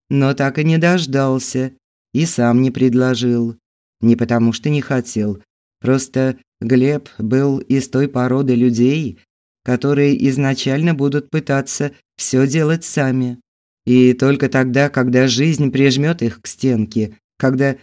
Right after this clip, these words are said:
захочется выть от бессилия, только тогда они признают своё поражение, чтобы попросить о помощи. И Бархатов не торопил его.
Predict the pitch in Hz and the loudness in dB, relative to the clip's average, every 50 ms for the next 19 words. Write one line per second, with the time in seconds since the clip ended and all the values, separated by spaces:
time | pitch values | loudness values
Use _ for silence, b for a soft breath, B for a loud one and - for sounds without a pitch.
0 | B _ - 113 110 131 160 165 - 202 190 180 - - - - 147 151 151 156 | B _ -10 -4 -2 0 -2 0 2 0 0 0 -2 -6 -6 -4 -4 -2 -2 0
1 | 175 202 175 - - - - - _ - 107 123 127 113 123 160 170 - - - | 0 0 0 0 -4 -10 -16 -16 _ -4 -2 -2 0 0 -2 -2 -2 -4 0 0
2 | 120 113 104 104 107 101 101 98 b b _ _ _ _ _ - 139 135 127 120 | 2 2 2 0 -2 -4 -6 -8 b b _ _ _ _ _ -2 0 0 2 0
3 | 147 143 - 151 151 151 135 117 120 117 113 110 107 b b _ _ _ _ 127 | -2 -2 -2 -2 -2 -2 0 0 0 0 -2 -4 -6 b b _ _ _ _ 0
4 | 127 127 127 123 - 135 131 117 135 131 123 120 120 117 - - 120 120 127 123 | 2 2 2 2 2 0 2 2 2 0 0 0 0 -2 -2 -2 0 0 0 -2
5 | - 120 123 120 123 127 120 127 151 151 135 117 113 110 107 107 - _ _ _ | -2 -2 -2 -2 0 0 -2 -2 -2 -2 -2 -2 -2 -2 -4 -8 -12 _ _ _
6 | - - - - 120 110 120 117 117 B B B _ 131 127 - 139 143 139 - | -14 -8 -6 -4 -2 -2 -2 -2 -4 B B B _ -6 -4 -2 -2 -2 -2 0
7 | 123 113 117 - 127 123 - - 127 113 107 107 101 95 - - - - 92 92 | -2 -2 -2 -2 -4 -6 -4 -4 -2 -2 0 -2 -2 -4 -6 -8 -8 -8 -8 -10
8 | 92 87 - _ _ _ _ _ _ _ _ _ _ _ _ _ _ - 127 135 | -10 -12 -16 _ _ _ _ _ _ _ _ _ _ _ _ _ _ -2 0 2
9 | 127 139 151 175 175 - 190 180 - 185 185 180 - - 156 160 170 170 170 - | 2 2 2 2 0 0 -2 0 2 2 2 2 0 0 2 4 4 4 4 2
10 | 170 170 170 170 170 - 127 127 127 127 127 127 120 113 123 123 110 117 117 113 | 2 2 2 2 0 2 4 4 6 6 4 4 4 2 2 2 2 0 -2 -2
11 | 113 113 113 | -4 -6 -8